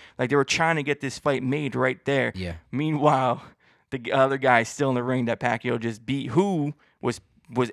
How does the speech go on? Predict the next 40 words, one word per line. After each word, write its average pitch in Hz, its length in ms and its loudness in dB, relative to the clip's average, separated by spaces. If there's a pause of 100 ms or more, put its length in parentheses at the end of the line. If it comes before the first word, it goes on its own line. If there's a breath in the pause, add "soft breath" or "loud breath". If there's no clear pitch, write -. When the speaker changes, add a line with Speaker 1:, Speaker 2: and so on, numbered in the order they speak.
Speaker 1:
angry 156 280 0
with 143 260 -2
the - 60 -18
decision. 117 500 -4
He 147 120 -2
thinks 131 300 -6
he 113 80 -4
beat 143 260 -10
Pacquiao. 127 600 -2 (200 loud breath)
He 147 140 -4
thinks 135 360 -2
the 127 100 -4
boxing 117 560 2
Speaker 2:
Mm. 107 100 -8
Speaker 1:
rigged 127 220 0
this 123 180 -4
whole 123 220 -2
thing 120 360 -4 (220 loud breath)
to 127 100 -8
get 131 220 -2
the 131 100 2
hype 127 240 0
for - 120 -6
the 120 80 -4
Pacquiao-Mayweather 117 880 -2
fight, 113 260 -6
how 113 140 -4
they 107 100 -8
Speaker 2:
Mm. 113 60 -12
Speaker 1:
set 131 200 -4
it 120 80 -6
up 117 160 -6
at 110 80 -6
the 104 100 -12
end 110 120 -8
of 104 40 -10
the 107 80 -10
match. 104 440 -10
Speaker 2:
Yeah. 92 220 -8 (140)
Speaker 1:
So, 120 360 4